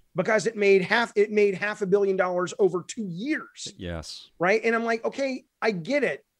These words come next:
Speaker 1: I get that Grindstone is not God of War." And I think you're absolutely right. It's more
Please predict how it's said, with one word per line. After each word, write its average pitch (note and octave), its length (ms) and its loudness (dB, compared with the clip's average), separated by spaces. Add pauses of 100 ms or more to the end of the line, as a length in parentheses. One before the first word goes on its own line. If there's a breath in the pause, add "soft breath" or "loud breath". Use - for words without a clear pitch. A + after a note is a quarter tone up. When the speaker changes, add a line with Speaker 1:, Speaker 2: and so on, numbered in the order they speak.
Speaker 1:
I F#3+ 120 0
get G#3+ 420 -2
that G#3 180 4
Grindstone F#3+ 680 -2
is D#3 100 -6
not F3 180 -4
God E3 200 0
of D#3 100 -4
War." E3+ 220 2
And D#3+ 120 0
I A3+ 120 2
think A3+ 200 -6
you're F#3 120 2
absolutely E3 340 -4
right. E3 180 0
It's D3 160 -12
more G#3+ 220 -4